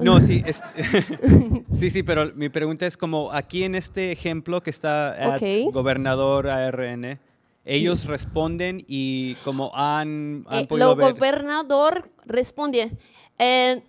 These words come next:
Speaker 2: no, porque ellos tienen vergüenza. Entonces, ellos saben que no están correctos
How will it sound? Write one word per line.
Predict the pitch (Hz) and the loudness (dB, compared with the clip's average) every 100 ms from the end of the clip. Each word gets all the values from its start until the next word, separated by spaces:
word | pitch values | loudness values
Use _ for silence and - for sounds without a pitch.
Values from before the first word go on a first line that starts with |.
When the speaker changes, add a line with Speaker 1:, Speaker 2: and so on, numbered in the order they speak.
| - - _ _ _ | -20 -20 _ _ _
Speaker 2:
no, | 254 269 285 320 349 403 | -10 -8 -2 2 4 4
porque | - 262 - 247 226 | 2 0 0 2 2
ellos | 220 220 - | 2 0 -4
tienen | 214 214 208 | -4 -4 -2
vergüenza. | 202 185 185 180 185 _ _ - - - - _ _ - - _ _ _ _ _ - | -4 -4 -8 -10 -14 _ _ -20 -20 -20 -20 _ _ -20 -20 _ _ _ _ _ -10
Entonces, | 196 202 233 233 247 240 | -8 -2 0 0 0 2
ellos | 247 247 | 0 2
saben | - 262 302 | 0 0 -2
que | 294 240 | 0 0
no | 240 240 | 2 2
están | 233 - 226 | 2 0 -2
correctos | 226 220 226 - 349 392 392 | -2 -2 -4 -2 2 2 0